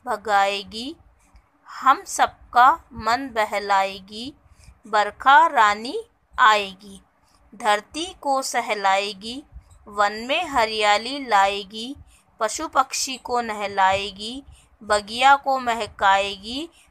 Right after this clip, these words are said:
बरखा रानी आएगी। तो आपको भी क्या करना है, ऐसे इस कविता को पढ़ना है। और उसके बाद पेज नंबर ट्वेंटी फ़ाइव, उसमें दे रखा है, आपको कुछ शब्द दे रखे हैं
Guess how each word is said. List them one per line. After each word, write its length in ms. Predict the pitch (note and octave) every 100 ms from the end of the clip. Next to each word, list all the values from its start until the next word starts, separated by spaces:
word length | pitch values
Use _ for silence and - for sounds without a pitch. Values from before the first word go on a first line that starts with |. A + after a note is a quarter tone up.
| _
बरखा 460 | G#3 G#3 - B3+ B3+
रानी 480 | A3+ G#3+ A#3+ F4 - _ _ _ _ -
आएगी। 460 | B3+ A#3+ A3+ G#3+ G#3+
तो 120 | A3
आपको 320 | G#3 G3+ B3
भी 140 | C4
क्या 140 | C4+ A#3+
करना 280 | A3+ A3 B3
है, 200 | C#4 A#3
ऐसे 220 | - C4+
इस 120 | C4+
कविता 420 | A#3 G#3+ G#3 G#3+
को 240 | G#3 C4+ F4+ - - - _
पढ़ना 360 | A3+ A3 A#3+ C4+
है। 200 | D4 D#4
और 140 | B3
उसके 280 | A#3 - D4+
बाद 280 | B3 A3 G#3+ _ _ _ -
पेज 300 | B3 C#4 C#4+
नंबर 540 | C4+ A#3 A3+ A#3 B3+ D#4+ _ _ _ - -
ट्वेंटी 360 | A#3+ A#3+ C#4+ C#4
फ़ाइव, 400 | - B3+ G#3 F#3+ _ -
उसमें 420 | A#3+ - C#4 D4
दे 120 | A#3+
रखा 260 | A3+ - B3
है, 100 | B3
आपको 340 | A3 - C4
कुछ 220 | C#4+ C4+
शब्द 280 | - A#3+ A#3
दे 180 | B3 A#3
रखे 280 | G#3+ A#3+ A#3+
हैं 220 | C#4